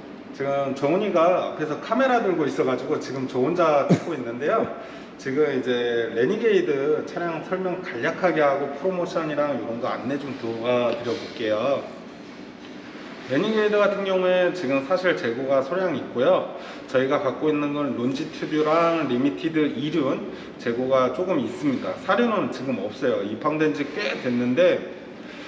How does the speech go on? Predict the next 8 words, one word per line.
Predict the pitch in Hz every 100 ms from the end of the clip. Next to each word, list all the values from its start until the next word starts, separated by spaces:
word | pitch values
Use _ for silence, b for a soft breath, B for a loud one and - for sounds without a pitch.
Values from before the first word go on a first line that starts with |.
| B B B -
사륜은 | 185 202 202 190 185 185 175 143
지금 | - 135 131
거의 | 127 131
뭐 | 127 120 113 113
올해는 | 143 170 170 160 156 151 139 120
보지도 | - 120 143
못했고 | 147 104 - 120 - 147 - -
사실 | 127 123 101